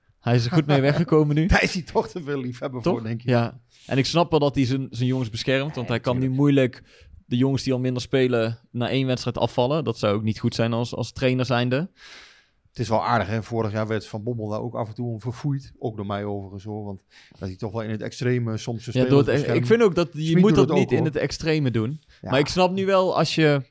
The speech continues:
Speaker 1: eh, want ik heb hem daarvoor, ik heb Schmid daar vorige keer ook om geroemd na Heracles. Toen zei hij, "Dit was gewoon slecht, wat,
Speaker 2: Ja.
Speaker 1: wat we hebben laten zien." Toen zei ik,
Speaker 2: Ja.
Speaker 1: "Eindelijk, weet je wel." Gewoon een
Speaker 2: Ja.
Speaker 1: trainer die zegt
Speaker 2: Nee, hij, hij, eh, eh, het, het is,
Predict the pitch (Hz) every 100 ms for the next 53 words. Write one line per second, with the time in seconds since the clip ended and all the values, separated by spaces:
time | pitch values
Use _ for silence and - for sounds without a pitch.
0 | _ - 131 135 139 143 147 156 147 160
1 | 156 - 135 - 165 151 135 151 - 127
2 | - 135 123 147 131 120 127 123 135 156
3 | 123 117 107 - - _ _ - 123 131
4 | 127 123 135 135 131 131 120 151 117 -
5 | - 110 95 98 123 123 107 107 101 107
6 | - 127 - 151 170 120 107 101 104 101
7 | 127 127 120 135 135 127 120 120 - -
8 | - - _ - - 113 113 113 107 110
9 | 95 104 101 101 101 101 104 101 107 127
10 | 120 147 139 160 -